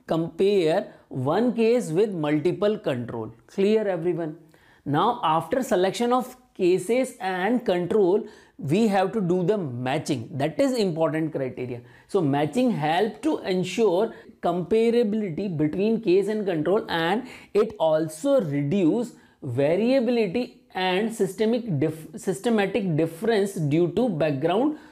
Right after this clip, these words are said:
variables. Clear? So, mm, in matching, what we are doing, we are comparing case and control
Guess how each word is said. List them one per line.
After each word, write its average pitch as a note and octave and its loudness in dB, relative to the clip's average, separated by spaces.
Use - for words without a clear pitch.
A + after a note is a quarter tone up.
variables. C#3 0
Clear? G#3+ 2
So, C#3+ 0
mm, C#3+ -4
in G#3+ 2
matching, G3 2
what E3 2
we G3+ 2
are G3+ 2
doing, F#3 -2
we E3+ 4
are F3 0
comparing F3 0
case F3+ 2
and G#3+ -2
control F#3+ 2